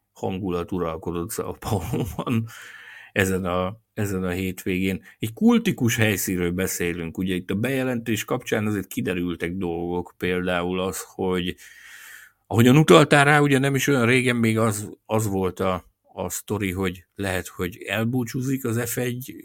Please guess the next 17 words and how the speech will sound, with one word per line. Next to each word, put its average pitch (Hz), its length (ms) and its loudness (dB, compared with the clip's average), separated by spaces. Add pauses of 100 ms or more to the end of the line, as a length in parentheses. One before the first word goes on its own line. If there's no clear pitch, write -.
(220)
Interlagosztól, 107 1080 -4
és, - 400 -10
ö, 85 360 -10
Rióba 117 440 0
költözik, 104 560 -6
ebből 95 300 -6
ugye 87 200 -8
nem 85 200 -16
lett 87 100 -10
semmi. 127 480 -2
De 101 120 -16
ennek 131 600 4
bizony 131 460 6
ára 104 420 0
van, 90 220 -2
hogy 92 220 -2
a, 87 300 -2